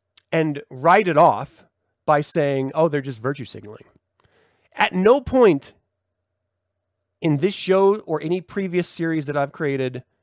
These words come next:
history have I ever expected anyone to believe everything the way I see the world or the way I present it. I expect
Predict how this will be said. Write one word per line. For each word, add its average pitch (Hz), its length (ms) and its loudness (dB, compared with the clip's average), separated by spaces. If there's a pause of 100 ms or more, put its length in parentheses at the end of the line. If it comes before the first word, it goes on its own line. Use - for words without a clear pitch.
(520)
history 123 580 -8 (120)
have 147 160 0
I 147 140 4
ever 170 260 2
expected 131 480 -8
anyone 127 300 -2
to 113 260 -12 (540)
believe 135 380 -6
everything 123 680 -10
the 123 140 -10
way 117 140 -4
I 117 180 -6
see 120 180 -12
the 110 100 -12
world 101 340 -14 (220)
or 113 80 -12
the 113 60 -10
way 110 160 -8
I - 20 -10
present 98 360 -14
it. - 140 -20 (400)
I 135 100 0
expect - 680 -4